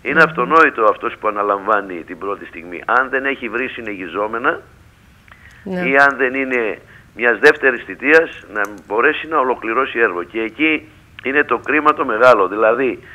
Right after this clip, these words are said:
Speaker 1: μπορεί κάποια δημοτική αρχή να προετοιμάσει, να δημοπρατήσει, να μην προλάβει να δει
Speaker 2: Μμμ.
Speaker 1: τα έργα,
Speaker 2: Μμμ.
Speaker 1: να έρθει η επόμενη, να τα βρει έτοιμα, να προχωρήσει σε δύο ή έξι μήνες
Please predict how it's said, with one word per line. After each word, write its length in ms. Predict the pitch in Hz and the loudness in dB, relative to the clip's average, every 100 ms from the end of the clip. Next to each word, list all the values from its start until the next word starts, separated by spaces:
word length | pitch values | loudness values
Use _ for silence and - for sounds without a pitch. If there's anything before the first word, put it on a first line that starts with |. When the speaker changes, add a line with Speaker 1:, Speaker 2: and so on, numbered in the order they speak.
| - - | -20 -6
Speaker 1:
μπορεί 380 | 104 127 139 - - - - - _ _ _ | 2 2 2 -6 -20 -20 -20 -20 _ _ _
κάποια 640 | - 151 151 131 113 76 87 | 4 6 6 6 8 6 2
δημοτική 460 | 123 120 113 113 135 | -2 -4 -4 2 4
αρχή 420 | 107 135 123 98 | 4 0 -4 -4
να 320 | 110 110 95 | -2 0 0
προετοιμάσει, 880 | 90 107 113 113 117 139 156 - 95 | -2 -2 -2 -2 -4 2 2 2 -6
να 80 | 90 | -8
δημοπρατήσει, 880 | 107 120 107 117 110 156 147 170 175 - - - - | -8 -8 -2 -2 0 -2 -4 -6 -8 -12 -20 -18 -4
να 140 | 127 | -2
μην 200 | 160 175 | -2 -4
προλάβει 540 | - 156 143 131 104 | 0 4 8 6 6
να 160 | 90 82 | -2 -6
δει 220 | 80 104 - - - _ _ _ | -6 -10 -14 -20 -20 _ _ _
Speaker 2:
Μμμ. 540 | - 185 165 165 185 190 | -12 -10 -10 -10 -8 -4
Speaker 1:
τα 160 | 95 | -2
έργα, 360 | 98 101 117 147 | 0 -2 0 0
Speaker 2:
Μμμ. 140 | 185 196 - - | -2 -14 -18 -6
Speaker 1:
να 160 | - 156 | 4 6
έρθει 200 | 175 165 | 6 6
η 20 | |
επόμενη, 560 | 151 135 135 120 131 165 | 2 4 4 4 0 -4
να 120 | 151 117 | -4 0
τα 140 | 113 | 0
βρει 140 | 123 165 | 2 4
έτοιμα, 500 | 147 131 131 175 196 - - - - - | 4 2 2 2 2 -6 -20 -20 -20 -2
να 340 | 120 120 113 | 2 4 2
προχωρήσει 560 | 110 120 117 131 165 143 | 0 -2 2 2 2 -4
σε 140 | - | -6
δύο 320 | 113 139 143 135 | -4 0 2 2
ή 120 | 139 | 2
έξι 280 | 139 - 113 | 0 -2 -8
μήνες 380 | 131 170 180 | -4 -2 -4